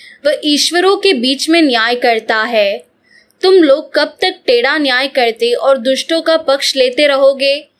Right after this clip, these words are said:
कंगाल और अनाथों का न्याय चुकाओ, दीन दरिद्र का विचार धर्म से करो, कंगाल और निर्धन को बचा लो, दुष्टों के हाथ से उन्हें छुड़ाओ। वे न तो कुछ समझते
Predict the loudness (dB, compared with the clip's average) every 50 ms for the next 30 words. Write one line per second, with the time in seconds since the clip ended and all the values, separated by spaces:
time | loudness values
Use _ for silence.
0 | _ _ _ _ _ -4 -4 -2 -2 -2 -2 -2 0 0 0 -2 0 2 2 4
1 | 2 2 0 -4 -14 -20 -10 -6 -4 -2 0 0 0 0 0 2 2 2 2 2
2 | 0 0 0 0 0 0 0 -2 -2 -2 -2 -6 -4 -2 -2 0 0 0 -2 -2
3 | -6 -12 _ -20 -20 -20 _ -16 -10 -2 0 2 2 4 4 4 4 4 2 0
4 | 0 0 0 -2 -2 0 0 -2 -2 0 -2 -2 -2 0 -2 -2 -2 -2 -4 -6
5 | -10 -20 -20 _ -4 -2 -2 0 0 0 0 -2 0 -2 -2 -2 0 0 0 2
6 | 2 2 0 -2 -4 -12 -20 -20 -14 -4 -4 -2 -2 -2 -2 0 0 0 0 0
7 | -2 -2 -2 -2 0 0 0 2 2 0 0 0 0 0 0 0 0 0 0 2
8 | 0 -2 -2 -2 -2 -2 0 0 0 -2 -2 -4 -8 -14 _ -20 -20 _ -12 -4
9 | -2 0 0 0 -2 0 0 0 0 0 0 0 0 0 0 0 -2 -2 -4 -2
10 | -2 0 0 0 0 0 -2 -2 -2 0 0 2 2 2 2 2 0 0 -2 -8
11 | _ _ _ _ _ -4 -2 0 2 2 2 2 0 -2 0 0 -2 -2 0 0
12 | -2 -2 -2 -4 -4 -4 0 0 -2 -2 -2 -2 -2 0 0 -2